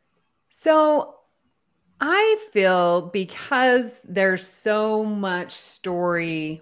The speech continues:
with Q, like, hiding Q really adds to this universe building of what we know of the Q continuum. Um, it's interesting that the Q powers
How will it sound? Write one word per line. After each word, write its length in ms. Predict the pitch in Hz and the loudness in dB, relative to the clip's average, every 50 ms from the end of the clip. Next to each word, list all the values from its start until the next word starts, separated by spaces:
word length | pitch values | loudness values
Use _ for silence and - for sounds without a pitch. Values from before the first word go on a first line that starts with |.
| _ - | _ -10
with 380 | 135 151 151 143 147 - _ | -6 -6 -6 -6 -6 -10 _
Q, 520 | - - - 175 151 143 131 123 110 104 101 | -20 -18 -12 -8 -6 -6 -6 -6 -8 -8 -6
like, 220 | 123 131 139 - | -6 -6 -6 -8
hiding 480 | - - - 214 214 220 214 214 202 196 | -10 -4 -2 0 0 0 0 -2 -6 -8
Q 280 | - - 208 190 175 165 | -8 -8 -6 -6 -6 -6
really 560 | 156 160 170 170 165 165 165 160 - - _ | -4 -4 -2 -2 -2 -2 -4 -6 -8 -8 _
adds 580 | - 151 151 156 160 156 156 156 156 - - - | -2 0 2 2 0 0 -2 -4 -8 -14 -18 -18
to 520 | - - - 170 156 151 151 151 147 143 | -18 -14 -12 -10 -8 -8 -6 -6 -8 -8
this 420 | 135 135 151 143 143 - - - - | -8 -6 -6 -6 -6 -8 -12 -18 -18
universe 600 | - 170 165 160 156 156 156 135 151 151 143 151 | -16 -12 -10 -10 -8 -8 -8 -6 -6 -6 -6 -8
building 420 | 147 156 151 143 139 143 151 147 | -6 -6 -4 -4 -4 -4 -6 -6
of 120 | 139 131 143 | -6 -4 -4
what 220 | 143 131 - - 156 | -4 -4 -4 -4 -6
we 140 | 151 147 | -6 -4
know 520 | 143 143 143 139 139 135 135 135 135 165 - _ _ _ _ _ _ _ _ - | -4 -4 -4 -2 -2 -2 -4 -4 -6 -10 -12 _ _ _ _ _ _ _ _ -18
of 160 | 143 143 131 | -16 -10 -10
the 80 | 143 143 | -8 -10
Q 260 | 143 - 160 151 143 | -8 -8 -8 -8 -8
continuum. 800 | - 151 143 139 135 - 156 151 147 139 135 135 113 131 135 - _ _ _ _ _ _ _ - | -8 -10 -10 -10 -10 -10 -10 -8 -8 -6 -6 -6 -8 -8 -10 -14 _ _ _ _ _ _ _ -4
Um, 400 | 156 160 165 165 165 160 160 165 - - | -2 0 0 0 0 -2 -2 -6 -4 -2
it's 460 | - 185 185 180 - - - - - _ _ _ _ _ _ _ _ - | -2 -2 -2 -2 -6 -12 -14 -16 -16 _ _ _ _ _ _ _ _ -4
interesting 1200 | 185 196 202 196 - 226 202 190 185 185 180 180 - - 190 180 180 180 175 175 175 175 - - _ _ _ _ _ _ _ _ _ _ 175 _ _ _ 156 | -2 -2 -2 -2 0 2 4 4 4 4 2 0 -4 -4 -2 -2 0 0 -2 -2 -4 -6 -8 -12 _ _ _ _ _ _ _ _ _ _ _ _ _ _ -8
that 320 | 147 170 165 160 156 156 - - _ _ _ _ _ | -4 -2 -2 -2 -2 -4 -8 -14 _ _ _ _ _
the 120 | - 165 165 | -12 -12 -12
Q 500 | 165 - - - 196 196 196 196 196 190 | -12 -16 -12 -8 -6 -4 -2 -2 -4 -6
powers 840 | 190 - - 190 180 175 180 180 202 214 233 254 269 269 269 - - | -8 -8 -2 2 2 4 4 4 2 2 2 0 0 -4 -6 -12 -18